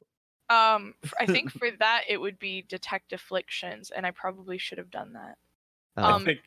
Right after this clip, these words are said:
Speaker 1: the,
Speaker 3: I still
Speaker 1: the
Speaker 3: think
Speaker 1: issue
Speaker 3: that,
Speaker 1: with
Speaker 3: yeah.
Speaker 1: detect afflictions, it takes a minute to do.
Speaker 2: Oh, yeah.
Speaker 3: I
Speaker 2: It's
Speaker 3: still
Speaker 2: like
Speaker 3: think you should just chuck a bunch of pearl at 'em.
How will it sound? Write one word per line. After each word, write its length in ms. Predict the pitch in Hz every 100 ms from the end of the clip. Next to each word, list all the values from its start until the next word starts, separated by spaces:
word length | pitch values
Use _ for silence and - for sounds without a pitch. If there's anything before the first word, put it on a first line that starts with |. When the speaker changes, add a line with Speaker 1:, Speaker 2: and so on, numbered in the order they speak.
| -
Speaker 1:
the, 140 | 240
Speaker 3:
I 40 | -
still 260 | 233 -
Speaker 1:
the 60 | 311
Speaker 3:
think 200 | - 262
Speaker 1:
issue 80 | 294
Speaker 3:
that, 80 |
Speaker 1:
with 240 | 254 214 _ _ -
Speaker 3:
yeah. 200 | 208 214
Speaker 1:
detect 280 | 247 233 214
afflictions, 580 | - 226 - 220 190 -
it 120 | 202
takes 240 | 220 214
a 60 | 196
minute 480 | 190 185 180 - - _ _ -
to 120 | -
do. 440 | 233 214 - 208 _ _ _ _
Speaker 2:
Oh, 180 | 104 95
yeah. 300 | 90 87 - - _ 85
Speaker 3:
I 60 | -
Speaker 2:
It's 100 | -
Speaker 3:
still 140 | 143
Speaker 2:
like 60 | 131
Speaker 3:
think 160 | 135
you 100 | 123
should 140 | 117 117
just 220 | 110 -
chuck 260 | - 120 113
a 20 |
bunch 180 | 117 -
of 100 | -
pearl 320 | 107 104 107
at 160 | 95
'em. 140 | 98